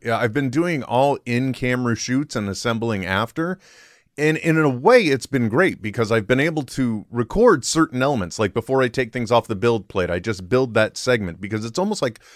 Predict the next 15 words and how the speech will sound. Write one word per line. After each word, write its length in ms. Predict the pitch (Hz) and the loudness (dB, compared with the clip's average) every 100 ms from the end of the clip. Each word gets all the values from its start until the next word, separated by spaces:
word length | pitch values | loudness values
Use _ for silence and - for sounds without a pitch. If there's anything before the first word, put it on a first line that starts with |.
| _ - | _ -6
a 80 | |
formula, 560 | 123 - 190 170 127 101 | -4 2 4 4 0 -2
if 160 | 104 107 | -4 -2
you 100 | 107 | -2
will, 240 | 113 107 | 0 -2
in 100 | 101 | -2
the 80 | 95 | -4
things 260 | 120 104 | -4 -4
that 100 | 107 | -4
I'm 140 | 92 87 | -4 -4
doing. 400 | - 226 196 - _ - - - | -6 -4 -6 -10 _ -20 -14 0
Um, 400 | 120 123 123 - | 4 4 2 -2
so 220 | - 151 | 2 2
it's 200 | 120 135 | 2 -4
been, 420 | 123 156 143 120 | -2 -2 -2 -8